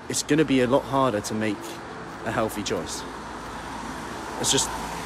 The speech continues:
the way it is. If you're, if you've got a bit of hunger coming on, you haven't got anything organised either, in your head you're thinking, "I haven't got anything,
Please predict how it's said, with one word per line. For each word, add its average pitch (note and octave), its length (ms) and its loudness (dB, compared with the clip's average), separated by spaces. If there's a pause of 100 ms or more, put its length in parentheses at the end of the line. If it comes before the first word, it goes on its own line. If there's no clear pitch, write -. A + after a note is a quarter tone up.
(140)
the C3 60 2
way B2 180 4
it - 100 2
is. A2+ 180 -2
If - 140 -2
you're, B2+ 180 6
if A#2 140 0
you've B2+ 100 2
got A#2+ 100 4
a A#2 40 2
bit G#2 80 2
of - 80 0
hunger D#3+ 280 8
coming C#3 280 6
on, B2+ 180 6 (580)
you A#2 60 -2
haven't E3 180 6
got D3 80 6
anything C3 240 4
organised B2 480 4
either, G2+ 380 2 (680)
in C#3 60 0
your A#2 120 4
head B2 200 6
you're G2+ 80 -2
thinking, A2 180 2
"I A#2 60 2
haven't A2+ 160 0
got A#2+ 160 6
anything, E2 380 -6